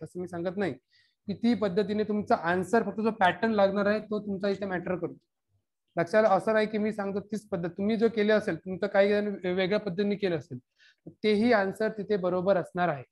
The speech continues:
लक्षात आलं? तर ते पण तुम्ही एक लक्षात घ्या की pattern असा एकच pattern, याच्या set pattern नाही की माझंच answer, मी जी पद्धत सांगतोय त्या पद्धतीनेच answer येईल. तुमचंही answer वेगळ्या पद्धतीने येऊ शकतं.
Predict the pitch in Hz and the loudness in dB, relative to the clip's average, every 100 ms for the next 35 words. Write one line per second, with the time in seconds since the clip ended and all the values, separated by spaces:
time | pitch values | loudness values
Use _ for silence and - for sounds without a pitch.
0 | - 165 - 214 208 214 233 - _ _ | -8 -4 0 4 6 4 -2 -10 _ _
1 | _ _ _ - 170 202 202 226 233 226 | _ _ _ -16 0 2 4 0 2 2
2 | 226 226 220 202 220 196 208 226 226 202 | 2 2 0 -2 -2 -2 -2 -2 -4 -6
3 | - 190 185 233 226 208 233 - 196 196 | 2 4 4 2 2 2 0 2 2 4
4 | 240 240 208 202 214 208 208 - _ - | 2 4 2 4 0 0 -4 -8 _ 0
5 | 226 - 214 214 220 214 214 202 185 180 | 0 4 2 2 0 -2 -2 -2 0 0
6 | 208 208 196 196 190 214 180 214 208 170 | 0 0 -2 -2 -2 0 0 -4 -4 -4
7 | 202 196 180 170 - _ _ _ - 202 | -2 -2 -2 -6 -14 _ _ _ 0 0
8 | 202 202 190 208 220 214 185 185 202 175 | 2 0 0 -2 -2 -2 -4 0 -2 -2
9 | 196 196 - 220 214 190 190 226 220 208 | -4 -4 0 2 4 2 0 -2 -2 -2
10 | 190 214 214 196 175 202 208 190 190 190 | 0 0 0 -2 -4 -4 -4 -4 -4 -6
11 | 196 - | -8 -8